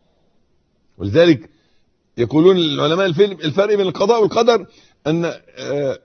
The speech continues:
القضاء ما قضي المكتوب، والقدر أن يقدر في نفس اللحظة ما يريده سبحانه وتعالى، والقضاء والقدر بيد الله.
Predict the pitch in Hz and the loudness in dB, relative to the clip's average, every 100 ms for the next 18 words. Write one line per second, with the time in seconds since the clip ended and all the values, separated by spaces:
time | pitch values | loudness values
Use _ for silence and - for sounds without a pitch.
0 | - 127 - 165 196 233 226 160 156 160 | -12 -10 -2 2 4 4 2 -2 0 2
1 | 160 - 214 170 156 107 - _ _ - | 2 8 8 8 4 0 -10 _ _ -12
2 | - 135 127 170 160 - 139 156 160 190 | -4 -4 0 0 0 -4 0 2 2 2
3 | 226 233 185 170 156 226 185 190 139 175 | 2 4 4 4 6 4 4 2 0 -2
4 | 202 214 185 196 127 107 - _ _ - | -4 -4 -4 -4 -8 -12 -16 _ _ -6
5 | 139 156 165 185 160 127 - 139 139 143 | -2 2 2 2 0 -2 -6 -8 -4 -2
6 | 147 107 - _ _ _ _ _ _ _ | -2 -4 -12 _ _ _ _ _ _ _
7 | _ _ _ _ _ 143 156 180 175 254 | _ _ _ _ _ 2 4 4 4 4
8 | 220 - 190 147 135 139 127 113 117 | 2 -2 -4 -4 -6 -6 -6 -8 -10